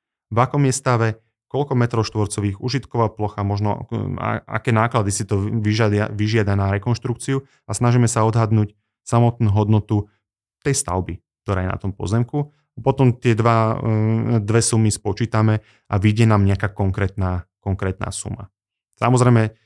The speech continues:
riešime pri analýze hodnoty domu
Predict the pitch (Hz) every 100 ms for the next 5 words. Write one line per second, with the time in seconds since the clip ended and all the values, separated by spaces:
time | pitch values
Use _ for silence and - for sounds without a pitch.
0 | _ - - - - - - - 55 62
1 | 71 - 113 120 120 123 110 107 104 104
2 | 107 104 98 104 101 104 107 104 110 107
3 | 101 101 107 107 98 104 95 95 98 98